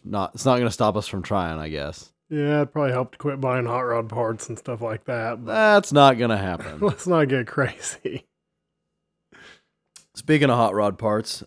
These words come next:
Speaker 1: um, almost everything for the G T X is in my pos-, possession now.
Speaker 2: Oh, okay. Do you have your cam and lifters, or
Speaker 1: I have
Speaker 2: do
Speaker 1: the
Speaker 2: you
Speaker 1: lifters.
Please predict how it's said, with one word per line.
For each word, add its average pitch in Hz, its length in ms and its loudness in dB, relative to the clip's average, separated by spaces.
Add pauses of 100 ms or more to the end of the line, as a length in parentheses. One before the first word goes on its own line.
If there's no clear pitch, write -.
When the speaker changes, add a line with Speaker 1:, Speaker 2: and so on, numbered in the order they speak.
Speaker 1:
um, 95 680 -4 (440)
almost 120 460 0
everything 123 500 0
for 113 120 -6
the 110 100 0
G 113 160 0
T 117 180 0
X 113 500 0
is 104 120 -4
in 110 120 0
my 110 160 2
pos-, 101 260 -6 (180)
possession 110 500 -4
now. 110 500 0
Speaker 2:
Oh, 190 260 2
okay. 135 320 0
Do 143 100 4
you 151 60 10
have 151 160 8
your 139 120 2
cam 135 300 0
and 135 80 4
lifters, 156 560 0
or 143 120 -2
Speaker 1:
I 117 40 -4
have 113 280 -2
Speaker 2:
do 110 60 -4
Speaker 1:
the 110 60 0
Speaker 2:
you 107 60 -4
Speaker 1:
lifters. 143 500 2